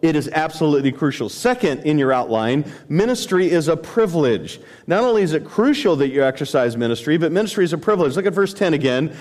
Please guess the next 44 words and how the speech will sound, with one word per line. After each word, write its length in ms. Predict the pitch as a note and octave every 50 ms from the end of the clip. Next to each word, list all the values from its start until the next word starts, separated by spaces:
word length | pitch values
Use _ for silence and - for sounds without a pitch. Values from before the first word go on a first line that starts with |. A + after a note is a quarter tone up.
| - - - -
"As 260 | - E3 E3+ D#3+ D#3+
each 340 | E3+ G#3+ B3+ C#4+ C#4+ - -
one 260 | G3+ G3+ G3+ G3+ G3+
has 320 | F#3+ F3+ F#3+ F#3 F3 C#3+ E3
received 680 | F3 D#3+ E3 - - A3 A3 A3 A3+ A3+ A3 F#3 D#3 -
a" 320 | - F3 F3+ F3+ F3+ E3+
what? 560 | D#3+ D#3 D#3+ E3+ D#3 B2+ - - - - - - - - _ _ _ _ _ _ _ _ _ _ _ _ _ _ - - _ -
A 80 | E3+ F3
gift. 440 | D#3+ D3 A3 A3 D3 A#2 - - C#3
What 120 | D#3+ F3+
is 120 | F#3 F3+ G3+
it 60 | G3
again? 200 | F#3 G3+ G#3 G#3
"As 160 | G3 F3 D#3+
each 160 | G#3+ G#3+ -
one 120 | A3+ G#3+ G3+
has 120 | F#3 F3+
received 380 | F#3 E3+ - - G#3+ G3+ E3 F#3+
a" 580 | F#3 F3+ F3 F3 F3 E3+ E3 D#3+ - - - - - - - - - - - - -
gift. 460 | C3+ F#3+ B3 A#3 F3+ D3+ D3+ D#3 D#3
The 80 | G3 F3+
word 260 | F#3 A3+ B3 A3+ F3
gift 320 | C#3+ G3+ D4 F4 - - -
there 400 | F#3+ E3 D#3+ E3 F3 F#3 F#3 - - - - -
is 240 | - F3+ F#3 E3+ D3
that 320 | G#3 G#3+ B3+ B3 G#3 -
which 200 | F3+ G#3 G3+ G#3
is 180 | A3+ G#3+ F3+ D3+
given 300 | B2+ F3+ F3+ F3 F3+ E3+
out 140 | D#3+ E3 D#3+
of 160 | D#3+ C#3 B2
grace. 420 | A#2+ C#3+ D#3+ D3+ B2 A2 - -
That's 220 | - C3+ C3+ C3+ -
what 80 | F#3+
it 80 | G3+ C#3
means, 480 | D#3+ E3+ E3 D#3 C#3+ D3 D#3 D#3+ C#3
literally, 680 | C#3+ D3+ E3+ F3 D#3 C#3 B2+ A#2 A2+ A2+ C3+ D3 - - - - - -
that 500 | A2 A2 A#2+ C#3 D3+ F#3 G3+ - - -
which 180 | F#3 F#3+ F#3+
is 140 | G#3+ G3+ D3+
given 340 | C3 C#3 D#3 C#3+ D#3 D#3+ D#3+
out 240 | B2 C#3 D3 E3+ G3+
of 140 | G3 D#3
grace. 520 | A2+ B2 B2+ B2 A2 A2+ C3+ D3 - -